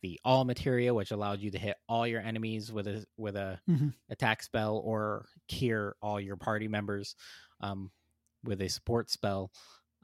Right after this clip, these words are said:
Speaker 1: Uh, is now Magnify, which it has a,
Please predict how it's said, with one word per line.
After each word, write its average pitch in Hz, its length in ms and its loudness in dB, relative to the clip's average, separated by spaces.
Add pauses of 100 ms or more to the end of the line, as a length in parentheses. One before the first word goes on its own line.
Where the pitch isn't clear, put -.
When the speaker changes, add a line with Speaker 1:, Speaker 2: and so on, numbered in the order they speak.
(120)
Speaker 1:
Uh, 95 340 0 (1400)
is 110 160 -4
now 107 220 2
Magnify, 143 800 0 (520)
which 101 360 -6 (1040)
it 110 160 0
has 104 300 0
a, 92 260 -4